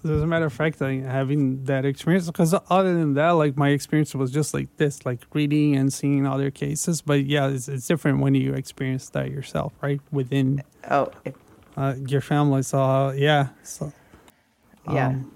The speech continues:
Speaker 2: it certainly is. And, and I think, you know, I really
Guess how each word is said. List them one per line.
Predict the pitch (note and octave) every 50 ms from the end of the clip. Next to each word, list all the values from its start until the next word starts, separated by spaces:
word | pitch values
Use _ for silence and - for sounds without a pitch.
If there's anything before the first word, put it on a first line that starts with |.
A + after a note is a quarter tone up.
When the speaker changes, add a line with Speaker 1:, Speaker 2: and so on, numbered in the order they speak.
| -
Speaker 2:
it | - D#3 -
certainly | - - - A3 A3 F#3+ D#3 D#3+ D#3 D3+ D#3 D#3
is. | C#3+ B2 A2 A2+ B2 - C3
And, | A#2+ C3 C3
and | A2 A#2+ C3+ C3+
I | C#3+ D#3+ F3
think, | F3+ - - E3 D3 C#3+ - -
you | - F#3
know, | F#3 F3+
I | F#3+ G#3
really | A#3 A3+ A3+ A#3 A#3 A3 G#3+ G3+ F#3 -